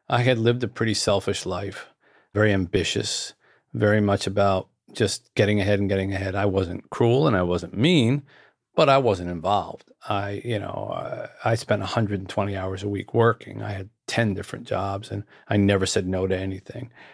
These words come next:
because I thought they won't ask me again if I say no, so I have to say yes. When I went and saw Maury, it came at a very unusual time. The newspaper I was working for went out on strike,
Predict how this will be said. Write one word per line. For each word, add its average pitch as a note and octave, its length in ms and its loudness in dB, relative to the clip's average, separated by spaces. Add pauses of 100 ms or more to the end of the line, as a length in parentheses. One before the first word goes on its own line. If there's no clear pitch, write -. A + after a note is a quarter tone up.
(500)
because - 320 0
I F#2+ 60 2
thought - 240 0
they F#2 60 2
won't F2 220 2
ask C3+ 260 2
me E3 120 2
again E2+ 260 0
if C#2+ 100 -10
I D#2 120 -6
say E2 200 -6
no, E2 200 -6
so F2 160 -2
I E2 80 -2
have E2 140 -8
to D#2 100 -14
say F#2+ 180 -2
yes. G#2 300 0 (1040)
When C#3+ 200 4
I E3+ 60 6
went C#3 160 6
and A2+ 80 -2
saw G#2 220 0
Maury, F#2+ 420 -8 (460)
it - 100 -20
came A#2 240 0
at G#2 60 2
a G2+ 40 -4
very G2+ 440 -2 (180)
unusual G#2 460 2
time. G2 320 0
The F#2 80 -2
newspaper G2 480 2
I - 20 6
was F#2+ 100 2
working G2+ 220 0
for G2 140 -2
went G2 180 0
out F#2+ 160 -2
on F2 80 -8
strike, - 560 -6